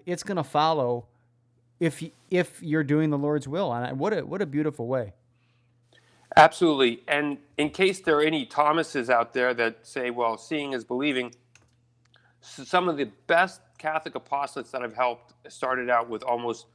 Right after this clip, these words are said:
Speaker 2: no fundraising. And there's one in particular, they had absolutely no idea how to do it, but they listened to everything that I said.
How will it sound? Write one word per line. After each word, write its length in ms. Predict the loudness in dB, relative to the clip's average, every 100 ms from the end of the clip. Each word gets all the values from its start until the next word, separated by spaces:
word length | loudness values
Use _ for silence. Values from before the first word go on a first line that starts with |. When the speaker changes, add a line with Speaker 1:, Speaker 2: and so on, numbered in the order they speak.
| _ _
Speaker 2:
no 400 | -4 0 4 2
fundraising. 640 | 2 -2 0 0 -2 -4 -6
And 80 | -4
there's 140 | -4
one 240 | 0 0
in 100 | 0
particular, 720 | -2 -4 -2 -6 -2 0 0 -4 _ _
they 80 | -4
had 100 | 0
absolutely 400 | -2 -2 -4 0
no 200 | 2 4
idea 240 | 2 0
how 100 | 0
to 80 | 0
do 220 | -2 -2
it, 160 | -2 -4 _ _ _ _ -4
but 260 | -4 -4 _ -14
they 140 | -6
listened 300 | -2 -2 -2
to 60 | -4
everything 280 | -4 -4 -4
that 100 | -4
I 80 |
said. 400 | -4 2 2 2